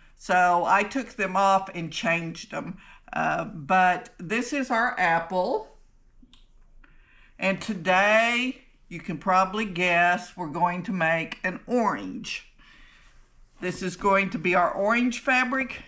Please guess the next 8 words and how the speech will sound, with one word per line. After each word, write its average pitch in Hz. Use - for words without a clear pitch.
and 180
this 196
is 185
our 170
leaf 202
fabric. 214
This 208
is -